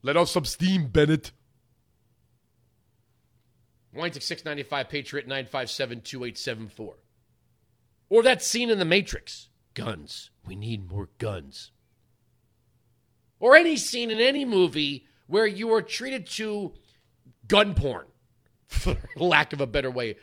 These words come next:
of saying it. What would incentivize some ragtag other terrorist group, perhaps in flip-flops with rusty A K forty-sevens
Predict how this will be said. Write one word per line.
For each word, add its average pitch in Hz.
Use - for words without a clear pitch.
of 120
saying 131
it. -
What 277
would 302
incentivize 180
some 233
ragtag 208
other 262
terrorist 123
group, 113
perhaps 175
in 156
flip-flops 147
with 160
rusty 175
A 170
K 170
forty-sevens 151